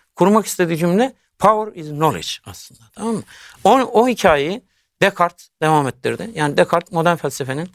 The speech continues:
kurucusu. "Tabiatın efendileri ve sahipleri olacağız." dedi. Adamlara bakar mısınız? Yani çok aşağılık bir ba-, başlangıç noktası ve dolayısıyla bunun çok büyük bir felaketle sonuçlanacağını baştan görmek gerekir. Müslümanlar böyle bir fe-, şeye, yanlışlığa düşmediler.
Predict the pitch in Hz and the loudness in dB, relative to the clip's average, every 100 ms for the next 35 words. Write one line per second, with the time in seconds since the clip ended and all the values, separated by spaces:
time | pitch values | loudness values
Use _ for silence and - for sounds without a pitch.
0 | _ _ _ - 165 131 104 180 220 _ | _ _ _ 0 2 2 -4 -10 -10 _
1 | _ - - - 143 156 165 226 185 151 | _ -20 -20 -2 2 4 2 0 -2 -2
2 | 175 196 226 - 151 160 - 185 185 151 | 2 4 2 2 0 -2 -2 0 2 2
3 | 175 147 110 123 147 170 190 180 277 208 | -2 -2 -4 -2 0 0 -2 -2 -2 -2
4 | - 117 - _ - _ 123 143 123 - | -6 -14 -16 _ -20 _ 0 2 0 -8
5 | - - 226 - 165 - 196 254 208 226 | -16 0 2 2 0 2 2 2 0 0
6 | - _ _ _ 123 147 147 143 - 202 | 0 _ _ _ 0 0 2 0 2 0
7 | 233 - 233 - 196 254 262 - _ 165 | 0 -4 -2 0 0 0 -2 -14 _ 0
8 | 180 196 156 208 226 185 202 254 - _ | 2 2 2 0 0 2 2 0 -6 _
9 | _ - 220 254 - 160 247 - 214 180 | _ -2 0 0 -4 -2 -2 0 0 2
10 | 180 175 - - 170 185 185 - 175 160 | 2 0 -4 -12 -8 -6 -4 -2 0 2
11 | 175 247 - _ 156 180 - 202 254 _ | 2 0 -6 _ 0 0 0 -8 -8 _
12 | _ 131 151 160 180 151 117 - 233 _ | _ 0 0 2 -2 -2 -2 -4 -8 _
13 | _ _ 180 185 - 208 208 202 190 196 | _ _ 2 2 4 4 4 4 4 2
14 | 180 202 165 - - 170 196 - 165 151 | 0 -2 -2 -2 0 2 2 2 -2 -2
15 | - 170 170 - 135 139 220 | 0 0 0 -6 -8 -6 -8